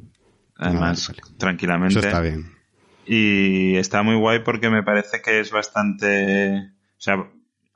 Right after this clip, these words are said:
Speaker 1: habla un poquito bien de la policía, pero bueno, la han tildado de, tanto de, de blanqueadora de la policía como de atacar muchísimo a la policía, por lo tanto, indica que una parte de,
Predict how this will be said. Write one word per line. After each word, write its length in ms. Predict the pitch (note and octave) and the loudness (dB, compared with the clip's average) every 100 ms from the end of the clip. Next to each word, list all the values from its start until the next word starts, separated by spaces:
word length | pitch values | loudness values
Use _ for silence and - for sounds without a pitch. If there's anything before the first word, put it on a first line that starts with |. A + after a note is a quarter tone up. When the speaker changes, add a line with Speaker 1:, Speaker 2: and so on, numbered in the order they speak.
| - | -4
Speaker 1:
habla 280 | G#2+ G#2+ A2+ | 0 2 2
un 100 | A2+ | 0
poquito 280 | A2 A2+ | -2 0
bien 140 | A2 A2 | 2 4
de 80 | A2 | 2
la 120 | G#2+ | 2
policía, 720 | G#2+ G#2 A#2+ A#2+ A#2+ C3+ - _ _ _ _ _ - | 0 0 0 2 2 -2 -10 _ _ _ _ _ -8
pero 160 | F2 | -2
bueno, 260 | E2+ E2 D2+ _ _ _ _ | -2 -2 -8 _ _ _ _
la 220 | - G2 G2 | -2 0 2
han 140 | G2 | 2
tildado 560 | G#2 G2+ G2+ G2+ G2+ G2+ | 2 2 2 2 2 2
de, 840 | G2+ G2 G2 G2 G2 G2 G2 G2 | 2 2 2 2 2 2 0 -2
tanto 400 | G2 G2 G2 G2+ G2 | -2 -4 -2 -2 0
de, 680 | G2 F#2+ F#2+ F#2+ F#2+ F#2 - _ _ _ _ _ - | 0 0 -2 -4 -8 -14 -20 _ _ _ _ _ -6
de 140 | A2+ | 0
blanqueadora 540 | A2 G#2 G2+ G2+ G2+ A2 | 2 2 2 2 4 2
de 40 | |
la 120 | A2+ | 2
policía 720 | G#2+ A2 - A2+ A#2 A#2 A#2 A#2 | 0 -2 0 0 2 2 0 0
como 400 | A2+ G#2+ G2+ G2 | 0 2 2 2
de 260 | F#2+ F#2 | 2 0
atacar 480 | F2 F2 F#2 - F#2+ | -2 -2 -4 -2 -2
muchísimo 460 | G2 F#2+ G2 G2+ G2+ | -2 -4 -4 0 0
a 80 | G2+ | 0
la 60 | |
policía, 680 | G2 G2 G#2 G#2+ G#2+ A2+ - | -2 -4 -2 0 0 -2 -4
por 140 | G2+ | -4
lo 100 | F#2+ | -4
tanto, 540 | F2 F2+ F2 G2 F#2+ - | -6 -10 -4 -2 -2 -2
indica 480 | G#2 G2 G2 G2+ G2 | 0 0 2 -2 -2
que 420 | G2+ G2 F#2 - _ _ _ _ - | -2 -2 -4 -8 _ _ _ _ -4
una 220 | G#2+ G#2 | 0 0
parte 300 | G2 G2 G#2 | 0 0 2
de, 680 | G2+ G2+ G2+ G2 F#2+ F#2+ | 2 4 2 2 2 0